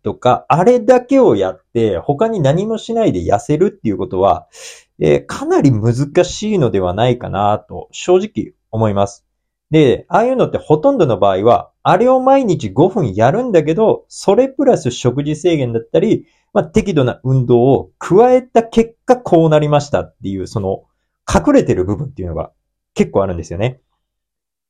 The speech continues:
もし、例えばあの運動を五分とかで、あんな理想的な体が手に入るのであれば、皆さん通勤で歩きますよね。仕事中動きますよね。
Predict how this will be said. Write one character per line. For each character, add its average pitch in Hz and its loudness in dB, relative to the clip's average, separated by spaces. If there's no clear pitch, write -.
も 196 4
し、 165 0
例 135 2
え - -2
ば - -2
あ 110 0
の 151 2
運 180 2
動 175 4
を 170 4
五 123 2
分 151 2
と 95 -6
か 90 -8
で、 92 -2
あ 120 2
ん 151 4
な 165 2
理 135 2
想 151 2
的 147 -2
な 139 -2
体 127 2
が 123 2
手 165 2
に 104 -2
入 131 0
る 107 -4
の 87 -8
で 80 -8
あ 82 -4
れ 78 -6
ば、 82 -2
皆 131 2
さ 156 -2
ん - -6
通 139 0
勤 139 0
で 127 2
歩 110 0
き 127 -6
ま 131 0
す 131 -10
よ 80 -6
ね。 76 -12
仕 - -4
事 131 2
中 120 -4
動 123 2
き 123 -4
ま 117 0
す - -8
よ 78 -12
ね。 78 -14